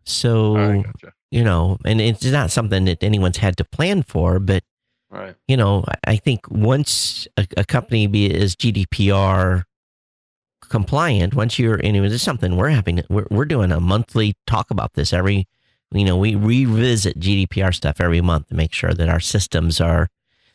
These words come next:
Speaker 1: new things we're adding and making sure that we're remaining compliant. Um, it's, it's, uh, it's built in,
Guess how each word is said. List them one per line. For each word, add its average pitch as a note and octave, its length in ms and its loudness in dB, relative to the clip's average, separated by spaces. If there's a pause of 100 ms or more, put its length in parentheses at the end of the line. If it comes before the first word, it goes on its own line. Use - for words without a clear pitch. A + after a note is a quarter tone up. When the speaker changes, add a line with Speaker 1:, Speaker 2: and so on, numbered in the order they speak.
(140)
Speaker 1:
new G2+ 160 4
things G2 300 0
we're G2 160 -2
adding F2+ 600 2
and D#2+ 340 -2 (180)
making F2 360 0
sure F#2 180 0
that F2 180 0
we're E2+ 360 2 (640)
remaining F#2+ 840 2 (580)
compliant. F#2 680 0 (500)
Um, F2+ 760 2 (1900)
it's, - 300 -2 (120)
it's, - 320 -2
uh, F2+ 540 2
it's - 180 -2
built A2 280 0
in, A2 120 0